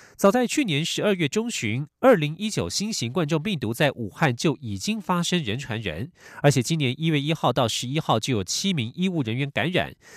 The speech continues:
这些都和武汉卫健委当时的通报不符。新英格兰医学期刊三十号发表题目，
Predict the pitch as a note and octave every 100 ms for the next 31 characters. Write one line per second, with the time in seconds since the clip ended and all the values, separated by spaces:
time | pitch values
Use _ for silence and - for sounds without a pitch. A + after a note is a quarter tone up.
0 | - - A3+ A#3 A#3+ - C3+ D3 A#2+ G#2
1 | F3+ D3+ F#3 G3 C#3+ E3 G2+ D#2+ - E3
2 | E3+ - A2 - D3+ C3+ - G3 - D2+
3 | C3 - _ _ _ - - - - F#3
4 | F#3 F#3 E3 C3+ C#3 E3+ F3+ A2+ A2 -
5 | G2+ - D#3+ E3 - G#3+ - C#3+ C#3 E3
6 | D3 F#2+ - - A2+ C#3+ D3+ A2+